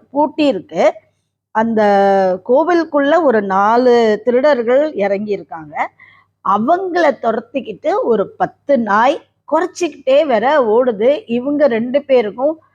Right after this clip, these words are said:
கண்ணுல இருக்கிற முழி ரெண்டும் பிதுங்கி வெளியவே விழற அளவுக்கு ரொம்ப ஸ்தம்பிச்சு போய் அங்க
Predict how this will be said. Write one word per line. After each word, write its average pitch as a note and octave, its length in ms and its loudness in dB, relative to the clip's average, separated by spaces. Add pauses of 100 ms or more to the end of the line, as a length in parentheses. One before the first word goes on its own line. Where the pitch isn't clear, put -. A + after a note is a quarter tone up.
(360)
கண்ணுல D4+ 360 0
இருக்கிற A#3+ 400 0
முழி A#3+ 340 -2
ரெண்டும் B3+ 500 0
பிதுங்கி C4+ 520 -4
வெளியவே C#4+ 580 0
விழற A#3 220 4
அளவுக்கு G#3+ 760 0
ரொம்ப A#3 380 -4
ஸ்தம்பிச்சு A#3+ 720 -8
போய் A#3 220 0
அங்க A3+ 540 0